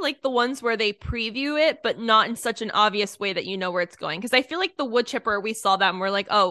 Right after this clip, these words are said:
like, we kinda know what that's gonna be used for." But with the scissors, I didn't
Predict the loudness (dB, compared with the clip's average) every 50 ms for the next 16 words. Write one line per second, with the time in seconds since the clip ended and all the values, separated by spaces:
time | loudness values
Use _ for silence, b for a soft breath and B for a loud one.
0 | 0 -2 -4 -4 -4 -4 -6 -4 -2 -2 -2 0 0 -2 -2 -2 0 0 0 0
1 | -2 -6 -12 -10 -10 -10 -10 -10 -8 -6 -6 -6 -6 B B B B B B 6
2 | 6 6 6 4 4 2 2 2 -2 0 2 2 2 2 0 2 2 4 4 4
3 | 2 0 -2 -2 -4